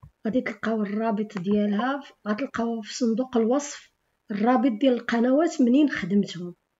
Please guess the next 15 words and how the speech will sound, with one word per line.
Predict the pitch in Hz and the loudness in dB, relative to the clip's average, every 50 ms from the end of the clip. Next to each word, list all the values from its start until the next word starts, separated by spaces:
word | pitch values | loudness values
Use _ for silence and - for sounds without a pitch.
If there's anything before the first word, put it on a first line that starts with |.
| _ _ | _ _
منين | 240 247 277 311 285 | 4 6 6 6 6
خديت | 240 - - 220 208 233 220 - | 4 0 -2 -2 -2 -2 -2 -4
انا | - 226 220 202 190 208 202 | -4 -4 -2 -2 0 0 0
هاد | 196 190 180 190 208 202 190 185 190 - _ _ _ _ _ _ _ - | -2 -2 -4 -4 -4 -4 -4 -6 -10 -14 _ _ _ _ _ _ _ 0
لي | 214 208 | 0 2
فيديو. | 196 202 196 196 175 170 - _ _ _ - - - - _ _ | 2 0 -2 -4 -6 -8 -10 _ _ _ -20 -20 -20 -20 _ _
هذا، | - 202 226 254 220 269 285 330 370 - 247 | 0 2 2 4 4 2 2 2 0 -2 -4
آه، | 233 233 220 214 220 220 - - - 214 214 - - - - - _ _ _ _ _ _ _ _ - | -6 -4 -4 -4 -6 -6 -6 -6 -6 -6 -8 -10 -12 -16 -20 -20 _ _ _ _ _ _ _ _ -2
نابخون | 226 233 247 233 - - - - 294 277 349 466 466 - - - - | 0 2 2 0 0 -4 -4 0 0 2 2 0 -2 -6 -10 2 6
tulip | 311 277 247 226 220 208 - | 6 6 8 6 2 0 -2
سميتو، | - - - 226 208 202 202 - 226 | -6 -2 0 2 2 2 0 -2 -6
tulip، | 208 - 311 302 214 202 | -4 0 0 0 0 -2
ديك | - 190 247 247 233 | -2 -2 -2 0 0
الوردة | 240 226 233 233 233 220 269 294 | 0 0 0 0 0 0 0 -2
tulip. | 285 - - 247 208 180 180 175 | -2 -2 -4 -4 -4 -4 -6 -8